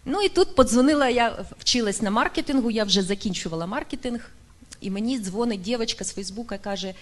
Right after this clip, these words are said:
«Віка, давай зустрінемося, у мене для тебе є справа». Вона нічого мені не сказала, ніякого промоушена, ніякої зустрічі. Ну, вона прийшла на цю зустріч не одна. Вона прийш-, прийшла на зус-, на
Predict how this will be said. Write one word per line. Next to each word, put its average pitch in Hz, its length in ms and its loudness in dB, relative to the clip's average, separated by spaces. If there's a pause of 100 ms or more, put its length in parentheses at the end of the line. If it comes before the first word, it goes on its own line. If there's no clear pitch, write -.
(160)
«Віка, 214 260 -2
давай 226 300 -2
зустрінемося, 233 840 -4
у 220 60 -6
мене 277 260 2
для 202 160 -4
тебе 220 280 -4
є 185 180 -8
справа». 160 520 -10 (760)
Вона 254 240 2
нічого 349 440 4
мені 302 240 4
не 277 120 2
сказала, 220 580 -2
ніякого 302 560 2
промоушена, 233 800 -2 (400)
ніякої 285 480 4
зустрічі. 226 720 -2 (520)
Ну, 262 100 2
вона 269 220 4
прийшла 339 460 4
на 233 120 4
цю 247 180 0
зустріч 254 460 0
не 214 160 -2
одна. 165 340 -6 (500)
Вона 254 260 2
прийш-, 226 400 0
прийшла 226 380 0
на 214 120 0
зус-, 214 640 -2
на 196 380 0